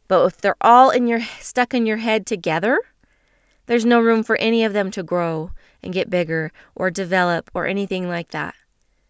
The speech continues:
So let's let them out of your head and see what happens when you let those beautiful dreams have a voice.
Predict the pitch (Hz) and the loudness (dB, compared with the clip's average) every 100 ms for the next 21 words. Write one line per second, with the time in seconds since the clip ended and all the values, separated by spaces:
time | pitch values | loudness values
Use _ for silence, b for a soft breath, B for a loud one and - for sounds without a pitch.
0 | _ _ _ _ _ _ _ - 220 247 | _ _ _ _ _ _ _ -4 4 4
1 | 247 254 277 285 254 220 247 277 226 220 | 6 4 6 4 6 6 6 4 2 0
2 | 214 165 196 - _ _ _ _ _ _ | 0 0 0 -4 _ _ _ _ _ _
3 | _ _ _ _ _ - 190 185 - - | _ _ _ _ _ -8 -4 -4 -8 -8
4 | - 294 277 202 208 294 _ _ _ _ | -2 0 2 0 -2 -4 _ _ _ _
5 | _ _ _ _ _ _ _ - 214 208 | _ _ _ _ _ _ _ -4 0 6
6 | 294 - 190 233 226 226 240 254 226 233 | 4 4 -2 -2 0 0 2 2 4 2
7 | 247 226 233 247 262 - _ _ _ _ | 2 0 2 2 -2 -8 _ _ _ _
8 | _ _ - 269 339 339 302 294 294 320 | _ _ -4 2 4 4 2 -2 -4 -2
9 | 302 240 294 - - - _ _ _ _ | 0 -2 -4 -8 -18 -20 _ _ _ _
10 | _ _ _ _ _ _ _ _ _ _ | _ _ _ _ _ _ _ _ _ _
11 | _ _ _ _ _ 226 233 247 269 208 | _ _ _ _ _ -2 0 0 -2 -4
12 | - - - | -8 -16 -20